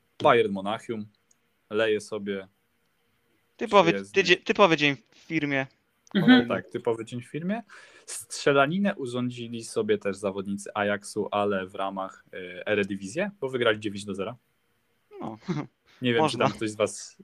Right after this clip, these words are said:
Speaker 1: y, zauważył taką informację.
Speaker 2: Wiesz co, kiedyś,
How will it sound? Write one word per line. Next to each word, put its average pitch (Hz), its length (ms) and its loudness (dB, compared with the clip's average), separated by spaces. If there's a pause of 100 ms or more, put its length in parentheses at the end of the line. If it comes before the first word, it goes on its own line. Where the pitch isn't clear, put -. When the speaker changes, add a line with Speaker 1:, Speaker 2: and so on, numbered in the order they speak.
(120)
Speaker 1:
y, 101 180 -4
zauważył 104 460 2
taką 101 240 -4
informację. 98 640 -8 (180)
Speaker 2:
Wiesz 160 140 -2
co, - 120 -8
kiedyś, 185 400 8